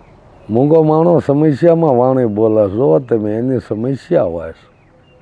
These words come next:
એની વાણીમાં સત્ય હોય છે, એને મૌન કીધું છે.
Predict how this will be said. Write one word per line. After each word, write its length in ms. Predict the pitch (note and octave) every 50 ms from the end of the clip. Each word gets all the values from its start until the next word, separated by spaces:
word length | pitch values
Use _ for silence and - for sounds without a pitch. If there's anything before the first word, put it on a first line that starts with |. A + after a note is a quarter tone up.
| _ _ _ _ _ _ _ _ _ _ _ _ _ _ _ _ _ _ _ _ _ _ _ _ _ - - _ - - _ _ -
એની 160 | A2 A2+ B2+ C3
વાણીમાં 560 | B2 A2+ A2+ A#2 A#2+ B2+ C3+ C#3+ C#3+ C#3+ A#2
સત્ય 460 | - - A#2+ G#2+ F2+ - - - B2
હોય 320 | A#2 G#2+ F2+ E2+ E2+ E2
છે, 840 | E2 - - - - - _ _ _ _ _ _ _ _ _ - G#2
એને 260 | A2+ B2+ C#3+ D#3 E3+
મૌન 380 | E3 B2+ G#2+ F#2+ F#2+ F#2+ F#2 F2
કીધું 480 | D#2+ D#2 - F#2 E2+ D2 E2+ F2+ E2+
છે. 220 | D#2+ - - _